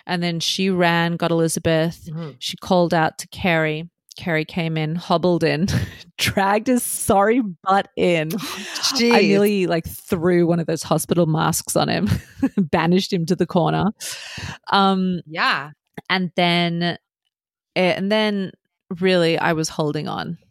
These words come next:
Speaker 1: Everything went out the window, all tools, all, <laughs> all kind of, like, systems I thought I would be able to use to make it through. I was just,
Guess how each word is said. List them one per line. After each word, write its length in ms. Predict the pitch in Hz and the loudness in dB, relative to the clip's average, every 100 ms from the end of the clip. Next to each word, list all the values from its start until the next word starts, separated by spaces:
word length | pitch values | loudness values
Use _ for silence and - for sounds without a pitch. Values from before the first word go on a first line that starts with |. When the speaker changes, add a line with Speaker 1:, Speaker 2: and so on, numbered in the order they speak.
| _ _ _ - | _ _ _ -2
Speaker 1:
Everything 440 | 190 196 196 185 | 2 2 2 2
went 160 | 180 170 | 2 2
out 180 | 165 | 0
the 80 | - | 0
window, 520 | 156 160 156 160 156 160 | 0 0 0 2 2 2
all 140 | - 170 | 0 -2
tools, 680 | - - 180 170 170 156 - | -2 2 2 4 2 -2 -4
all, 400 | - 147 147 165 180 - | -2 0 2 0 -2 -4
<laughs> 920 | - - - 403 - - - _ - - | -4 -2 -6 -6 -6 -12 -16 _ -18 -2
all 200 | 185 190 | 0 0
kind 260 | 190 196 185 | 2 2 2
of, 180 | 170 170 | 0 0
like, 360 | 156 151 - - | 0 0 -6 -10
systems 760 | - - 170 - 185 170 165 | -6 -2 0 2 2 2 0
I 120 | 160 165 | 0 -2
thought 460 | - 160 156 156 - _ | 0 0 2 0 -4 _
I 120 | 165 156 | -4 -2
would 180 | 151 | -2
be 80 | - | -2
able 260 | 160 151 156 | -2 0 -4
to 160 | - 160 | -4 -2
use 520 | 151 156 160 - - - | 0 2 0 -2 -6 -6
to 280 | - 165 151 | -2 0 0
make 220 | 151 - | -4 -4
it 120 | - | -6
through. 560 | - - 156 156 160 190 _ - - - - | -6 -2 0 2 0 -4 _ -20 -20 -20 -2
I 100 | 175 | 2
was 240 | 180 175 - | 4 2 2
just, 680 | 185 156 - - - - | 2 2 0 -4 -4 -4